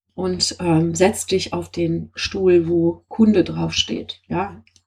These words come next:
kannst du Papier drauflegen mit Kunde drauf. Und setz dich drauf und dann frag dich, wenn ich dieser Mensch wäre, was würde mich ansprechen? Und lass einfach mal kommen, was kommt.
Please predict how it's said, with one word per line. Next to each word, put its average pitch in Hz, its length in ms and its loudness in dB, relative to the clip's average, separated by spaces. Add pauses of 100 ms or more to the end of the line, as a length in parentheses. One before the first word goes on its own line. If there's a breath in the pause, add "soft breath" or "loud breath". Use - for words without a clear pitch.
(120)
kannst - 240 -12
du 95 80 -10
Papier - 380 -8
drauflegen 160 880 -2
mit 165 200 -12
Kunde 175 320 2
drauf. 143 400 -6 (540)
Und 185 380 2 (160)
setz 233 280 2
dich 269 180 0
drauf 220 360 4
und 190 80 -2
dann 208 140 -2
frag 220 380 -2
dich, 233 340 0 (320)
wenn 208 120 -2
ich - 160 2
dieser 226 320 2
Mensch 220 380 4
wäre, 165 480 0 (520)
was 180 320 -4
würde 214 240 6
mich 226 360 4
ansprechen? - 800 -2 (420)
Und 185 260 -4
lass - 500 -2
einfach 220 380 -8
mal 214 380 0
kommen, 254 380 0
was 165 280 -4
kommt. - 320 -8